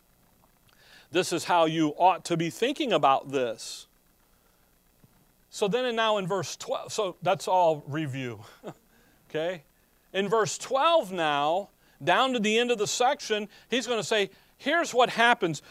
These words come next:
When sin shows up, you got a choice in the matter." And here's how you're gonna take verse nine, ten, and eleven. Verse nine and ten, here's what happened to Christ.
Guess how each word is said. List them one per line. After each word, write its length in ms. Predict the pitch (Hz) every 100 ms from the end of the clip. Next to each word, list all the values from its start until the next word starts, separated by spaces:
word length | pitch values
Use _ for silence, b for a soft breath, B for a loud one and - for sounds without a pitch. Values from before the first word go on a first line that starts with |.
| B
When 260 | 175 214 190
sin 380 | - 285 349
shows 500 | 330 - 285 277 202
up, 380 | 240 202 120 - - _ _ _ _ _ _ _ b b
you 240 | 139 170 262
got 200 | 247 214
a 60 |
choice 800 | 147 226 214 139 98 - - - _ _ _ _ _ _ _ _ _ _ _ 156
in 80 |
the 80 | 151
matter." 400 | 147 135 117 95 _ _ _ _ _ _ _ _ _ _ _ _ _ _ -
And 120 | 170
here's 260 | 175 277 254
how 140 | 240
you're 160 | 220 214
gonna 220 | 208 180
take 560 | - 220 233 240 - -
verse 340 | 156 175 -
nine, 300 | 202 226 220
ten, 300 | - 226 214
and 100 | 185
eleven. 320 | 165 196 208 B B
Verse 240 | 202 -
nine 240 | 247 262 247
and 120 | 226
ten, 300 | 240 233 170
here's 300 | 190 240 208
what 160 | 196 - -
happened 340 | 180 180 170
to 60 | 151
Christ. 680 | - 170 185 240 - -